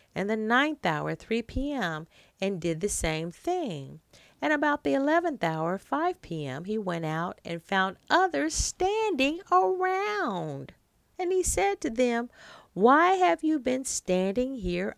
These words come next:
idle all day?" Now, as believers, guys,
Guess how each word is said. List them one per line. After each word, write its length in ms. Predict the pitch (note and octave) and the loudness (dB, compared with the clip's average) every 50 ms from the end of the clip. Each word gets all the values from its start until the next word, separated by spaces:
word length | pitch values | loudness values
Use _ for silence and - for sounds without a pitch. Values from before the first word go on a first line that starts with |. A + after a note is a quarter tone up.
| _ | _
idle 520 | - D3+ D3+ D3 D3+ E3+ F3 G3 A#3 B3+ - _ - | -4 -2 -2 -2 -2 -2 -4 -6 -6 -8 -10 _ -6
all 440 | D#3 D#3+ D#3 D#3 E3+ F#3+ G#3 A3+ A3+ - - | -4 -2 -2 -2 -4 -4 -6 -8 -8 -8 -4
day?" 640 | - F#4 G4+ G#4 G4+ F#4 D#4 A3 F#3 - - - _ _ _ _ _ _ _ _ _ _ _ _ _ _ _ _ _ _ _ - | -2 0 0 2 0 0 -2 -4 -8 -12 -14 -18 _ _ _ _ _ _ _ _ _ _ _ _ _ _ _ _ _ _ _ -2
Now, 220 | F4+ F4 E4+ E4+ - - | 0 2 0 0 0 0
as 220 | F4+ F4+ F4+ - | 0 0 0 -2
believers, 720 | - - D4+ C#4+ D4 E4 F#4+ G#4 G#4+ G4+ G4 F#4+ F4+ E4 - | -2 -2 0 0 2 2 2 2 2 0 0 -2 -2 -4 -4
guys, 680 | - C#4+ C4+ C4+ C4+ C4+ C#4 C#4+ C#4+ D4+ D4+ - - | -4 -4 -4 -2 -4 -4 -6 -6 -8 -8 -10 -12 -14